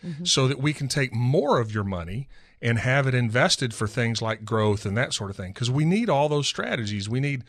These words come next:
Speaker 2: emergency money. We need medium-term needs. We need income. How are we gonna, I mean, real income that you can count on to pay the bills, just like
Speaker 1: Mm-hmm.
Speaker 2: when you were working.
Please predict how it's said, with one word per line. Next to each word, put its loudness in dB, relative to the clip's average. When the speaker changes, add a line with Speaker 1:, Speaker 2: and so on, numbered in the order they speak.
Speaker 2:
emergency 2
money. 2
We 0
need -2
medium-term 2
needs. 0
We 0
need 0
income. 2
How 0
are 2
we 2
gonna, 0
I -2
mean, 2
real 4
income 2
that -4
you 2
can 2
count 2
on -2
to -10
pay 0
the 0
bills, 2
just -4
like 0
Speaker 1:
Mm-hmm. -6
Speaker 2:
when 0
you 0
were 2
working. -2